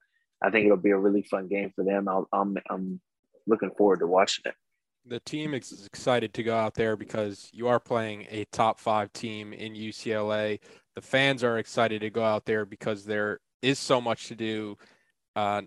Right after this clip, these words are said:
Speaker 2: not just the basketball game, a lot of activities for fans to do in somewhere like Vegas. But as a player, is there any real difference between playing in, say,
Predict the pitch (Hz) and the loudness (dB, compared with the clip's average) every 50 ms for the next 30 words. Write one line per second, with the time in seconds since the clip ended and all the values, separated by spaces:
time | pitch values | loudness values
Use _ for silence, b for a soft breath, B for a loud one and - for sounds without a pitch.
0 | _ _ 113 117 123 135 135 - - 123 107 - - 113 113 107 107 104 - - | _ _ -2 2 4 4 4 2 0 -2 -2 -2 -6 -2 0 0 0 0 -2 -4
1 | 107 101 101 107 107 104 104 107 104 104 110 117 117 117 123 127 123 110 - - | -4 -4 -2 -2 -4 -4 -4 -4 0 2 4 4 4 2 2 0 0 0 0 -4
2 | - - 131 117 117 113 110 110 110 - - - - 110 107 104 - - 127 117 | -2 0 0 0 0 -4 -4 -4 -6 -8 -10 -4 -2 -2 -2 -2 -2 0 0 0
3 | 113 117 - - - 113 104 107 104 104 104 104 - - 110 113 107 - - 127 | 0 0 -4 -4 -6 -4 -2 0 0 0 0 -2 -4 -8 -10 -12 -10 -4 -2 -2
4 | 117 113 110 110 107 107 104 - - 101 107 110 110 107 _ - 117 104 104 104 | -2 -2 0 -2 -2 -2 -2 -4 -6 -2 -2 0 0 0 _ -4 -4 -2 -2 -2
5 | 104 107 107 107 - - B B B B B B B B _ - 120 123 - 131 | -2 -2 -4 -4 -4 -10 B B B B B B B B _ -4 -4 -2 2 6
6 | 135 151 151 160 185 - - - 147 147 147 147 139 127 110 - 117 117 110 107 | 6 6 6 4 0 -4 -4 0 2 4 6 6 6 4 4 0 -4 -4 -2 0
7 | 123 131 143 160 160 - - 139 135 143 139 120 110 117 117 120 117 110 - 113 | 2 4 4 4 2 2 0 -4 -4 -4 -6 -6 -4 0 2 2 2 2 0 -2
8 | 107 - - - 120 117 120 117 - - - - - _ _ - 113 - - - | -2 -2 -2 -4 -4 -4 -4 -8 -10 -14 -16 -16 -18 _ _ -12 -12 -12 -10 -8
9 | 123 117 113 104 _ - - 120 113 113 113 113 110 107 104 - - - 120 110 | -6 -6 -6 -8 _ -4 0 2 2 2 0 -2 -4 -8 -8 -8 -4 -2 0 2
10 | 110 110 107 107 101 | 2 2 2 0 -2